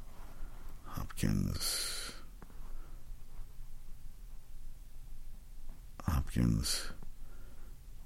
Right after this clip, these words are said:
Texans. Oh, my God. DeAndre Hopkins. So, Jalen Ramsey says, uh, "I think he's the best receiver in the N F L. He's always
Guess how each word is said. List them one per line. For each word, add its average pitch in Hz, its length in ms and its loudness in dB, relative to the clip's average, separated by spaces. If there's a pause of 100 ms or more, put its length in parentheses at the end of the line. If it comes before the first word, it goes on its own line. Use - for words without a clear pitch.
(100)
Texans. - 920 4 (4000)
Oh, - 300 2
my - 60 0 (100)
God. - 220 -4 (260)
DeAndre 85 400 12
Hopkins. 73 540 12 (400)
So, 76 340 12 (560)
Jalen 110 300 12
Ramsey 98 340 12
says, 78 400 12
uh, 78 180 12
"I 78 100 12
think 101 180 12
he's 90 120 12
the 87 60 10
best 104 240 12
receiver 95 260 12
in 82 60 10
the 92 60 12
N 90 60 12
F 87 140 12
L. 87 120 12
He's 82 180 12
always 87 320 12